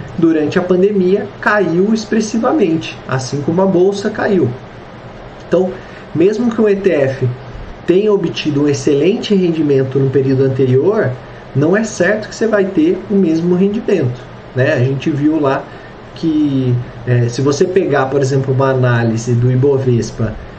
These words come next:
de março do ano passado até hoje, nossa, teve um crescimento, é, excelente. Mas daí você olha um pouco pra trás, você vai ver que no meio do caminho teve a pandemia teve um tropeço ali, né?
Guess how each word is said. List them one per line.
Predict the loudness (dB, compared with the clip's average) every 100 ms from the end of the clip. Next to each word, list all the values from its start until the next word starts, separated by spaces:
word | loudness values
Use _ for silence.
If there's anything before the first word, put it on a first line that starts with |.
| -12 -2
de | 0
março | 2 2 2 2 2 2
do | 2
ano | 2
passado | 0 -2 -2 0 0 2
até | 0 2 2
hoje, | 4 2 2 0 -2 -4 -4
nossa, | 0 0 0
teve | -2 0 0
um | 2 0
crescimento, | 0 -2 -2 -2 -2 -2 0 0 0 -6 -16 -16 0
é, | 2
excelente. | 2 2 2 2 0 -4 -10 -2
Mas | 0
daí | 2 2
você | 2
olha | 2 2
um |
pouco | 0 0
pra | 0 -2
trás, | 0 0 0
você | 0
vai | 2 2
ver | 2
que | 0 -2
no | 0
meio | 2 0
do | 0
caminho | -2 -2 -2
teve | 0 0
a |
pandemia | 0 0 0 0 0 0 -2 -8 -18 -4
teve | 0 2
um | 2
tropeço | 0 0 -2 0 2 2 2 -2
ali, | 0 0
né? | 0 -2